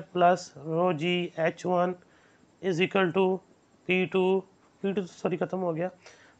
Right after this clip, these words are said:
बाकी रिमेनिंग पोर्शन रह गया जी, अ, हाफ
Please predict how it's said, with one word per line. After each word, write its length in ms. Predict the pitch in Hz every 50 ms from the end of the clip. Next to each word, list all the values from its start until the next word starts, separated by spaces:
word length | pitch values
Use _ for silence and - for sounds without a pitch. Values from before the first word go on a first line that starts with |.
| _ -
बाकी 200 | 170 170 139 202
रिमेनिंग 320 | 175 180 196 196 202 196
पोर्शन 300 | 175 208 202 - - 202
रह 180 | 190 196 185 175
गया 180 | 165 185 196 196
जी, 180 | 170 190 196 202 202 - _ _ _ _ _ _ _ _ _ _ -
अ, 60 | 175 175 170 175 175 170 170
हाफ 480 | 147 160 180 180 185 190 196 - -